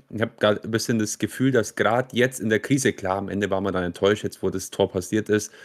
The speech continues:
aber auch eure Mitgliederzahlen wachsen extrem. Das Stadion hat einen Zuschauerrekord so gehabt. Ähm, ich hab dann schon so von außen so auch ein bisschen Gänsehaut und Freude gehabt, dass die Berliner jetzt schon sich zusammenschweißen und sowas kann dann schon eine gute Energie für zweite Liga geben.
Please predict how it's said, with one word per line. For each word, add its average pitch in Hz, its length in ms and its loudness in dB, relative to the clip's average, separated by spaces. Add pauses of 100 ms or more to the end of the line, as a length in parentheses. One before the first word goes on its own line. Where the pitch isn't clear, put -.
(280)
aber 107 200 -8
auch 107 240 0
eure 104 220 2
Mitgliederzahlen 101 960 0
wachsen 101 340 -4
extrem. 98 540 2
Das 95 140 0
Stadion 110 460 2
hat 104 180 0
einen 98 80 -12
Zuschauerrekord 101 960 2
so 101 180 -4
gehabt. 101 480 0 (380)
Ähm, 101 260 0
ich 110 140 -6
hab - 160 -4
dann 107 220 2
schon 120 460 2
so 117 240 2
von 104 200 0
außen 123 240 2
so 113 80 4
auch 101 80 4
ein - 40 -4
bisschen 147 200 4
Gänsehaut 120 580 4
und 107 160 -6
Freude 120 360 4
gehabt, 113 340 -2
dass 101 180 0
die 104 80 -4
Berliner 104 400 2
jetzt - 320 0 (360)
schon 131 280 4
sich 120 180 0
zusammenschweißen 104 960 -2
und 101 60 -4
sowas 117 440 0
kann 135 380 -2
dann 117 240 2
schon 127 200 -2
eine 131 160 0
gute 147 300 -2
Energie 113 380 -2
für 107 200 -4
zweite 107 280 2
Liga 110 300 0
geben. 101 420 -2